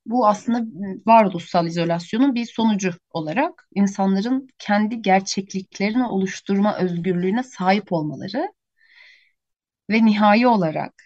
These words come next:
yaşamlarının gidişatından sorumlu olmaları demek. Biz insanlar olarak sadece eylemlerden değil, aynı zamanda eylememe başarısızlıklarından da sorumluyuz.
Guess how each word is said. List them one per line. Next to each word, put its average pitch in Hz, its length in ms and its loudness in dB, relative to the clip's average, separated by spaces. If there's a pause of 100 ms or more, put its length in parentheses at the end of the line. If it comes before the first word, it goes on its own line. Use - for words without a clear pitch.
yaşamlarının 190 760 2
gidişatından 180 840 -2
sorumlu 202 480 0
olmaları 143 500 -4 (220)
demek. 165 460 -8 (2750)
Biz 214 360 0
insanlar 196 560 4
olarak 160 580 -2 (340)
sadece 185 480 -2
eylemlerden 165 880 -2
değil, 190 400 0 (100)
aynı 180 280 2
zamanda 170 720 -2
eylememe 175 680 0 (100)
başarısızlıklarından 170 1200 -2
da 156 180 -6 (280)
sorumluyuz. 165 920 -6